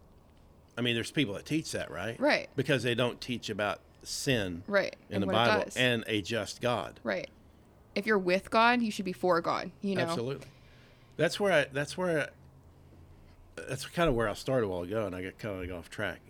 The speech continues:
Speaker 1: easy for me to do, is when you say you love God,
Speaker 2: Right.
Speaker 1: and I'm going to follow God, and I'm going to,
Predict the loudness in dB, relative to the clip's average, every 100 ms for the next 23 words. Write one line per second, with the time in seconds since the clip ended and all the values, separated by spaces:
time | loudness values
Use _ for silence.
0 | -10 -8 -8 -10 -6 -6 -4 -6 -6 -14
1 | -20 -20 -14 -2 0 0 -4 -14 -12 0
2 | 2 2 0 -2 0 0 -2 -6 -14 -8
3 | -6 0 0 0 -2 -6 -6 -8 -14 -2
4 | 0 2 0 0 -4 -6 -12 -4 -2 0
5 | -2 -6 -6 -6 -8 -12 -10 -4 -4 -2
6 | -4 -6 -8